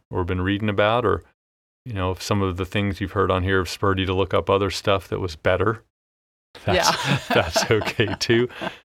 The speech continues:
Speaker 1: But yeah, that, I think that's, yeah, that's, you're right. That's the biggest hope, is that people are out there doing their thing and enjoying it and keeping a good perspective on it so that they can get the most out of it.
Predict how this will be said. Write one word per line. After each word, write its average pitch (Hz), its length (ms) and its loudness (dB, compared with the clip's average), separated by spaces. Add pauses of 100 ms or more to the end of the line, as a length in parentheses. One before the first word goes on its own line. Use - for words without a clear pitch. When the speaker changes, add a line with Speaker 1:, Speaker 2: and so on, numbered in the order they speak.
(240)
Speaker 1:
But 127 120 2
yeah, 160 160 6
that, 156 180 4
I 127 120 4
think 170 140 0
that's, - 280 -2
yeah, 131 200 -2
that's, 107 260 -4
you're 113 120 2
right. 113 180 2
That's 98 180 -2
the 95 80 -8
biggest 95 420 0 (320)
hope, 107 280 2
is 90 220 -2
that 92 320 -2
people - 280 -4
are 98 60 4
out 92 140 0
there 92 220 2
doing 92 240 -2
their 90 120 -2
thing 92 540 -6
and 92 220 -8
enjoying 95 500 -2
it 92 140 2
and 87 280 -4 (400)
keeping 107 340 0
a 92 40 -2
good 92 220 0
perspective 92 600 -4
on 92 200 0
it 104 100 -10
so - 160 -8
that 98 100 -10
they 92 120 -10
can 95 220 -8
get 90 160 -6
the 95 60 -12
most 95 340 -8
out 98 180 -4
of 101 80 -8
it. 139 100 -10